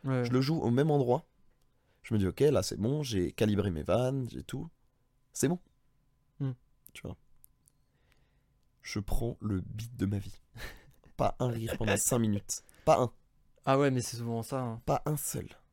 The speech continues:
Speaker 2: C'est
Speaker 1: Et je
Speaker 2: souvent
Speaker 1: dois
Speaker 2: ça.
Speaker 1: jouer ce texte devant que des gens que j'admire, qui m'ont fait découvrir le stand-up dans trois heures.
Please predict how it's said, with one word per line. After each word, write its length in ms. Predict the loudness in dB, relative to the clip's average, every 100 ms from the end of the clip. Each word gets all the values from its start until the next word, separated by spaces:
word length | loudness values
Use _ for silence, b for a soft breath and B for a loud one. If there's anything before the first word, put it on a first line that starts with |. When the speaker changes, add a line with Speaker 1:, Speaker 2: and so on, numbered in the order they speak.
| _ _ _
Speaker 2:
C'est 160 | 2
Speaker 1:
Et 40 | 6
je 100 | 6
Speaker 2:
souvent 120 | 10
Speaker 1:
dois 100 | 8
Speaker 2:
ça. 40 |
Speaker 1:
jouer 160 | 10 4
ce 120 | 4
texte 600 | 2 2 2 0 -6 -12 _ _ _ _ _ _ _ _ _ _ _ _ _ -6
devant 380 | 4 6 6 4
que 180 | 6
des 180 | 6 6
gens 140 | 6 6
que 80 |
j'admire, 600 | 8 6 6 2 0 -6 _ _ _ _ _ _ _ -2
qui 100 | 2
m'ont 80 | 2
fait 160 | 4
découvrir 300 | 2 2 4
le 80 | 4
stand-up 340 | 4 4 4
dans 120 | 4 0
trois 260 | 4 4
heures. 240 | 4 -2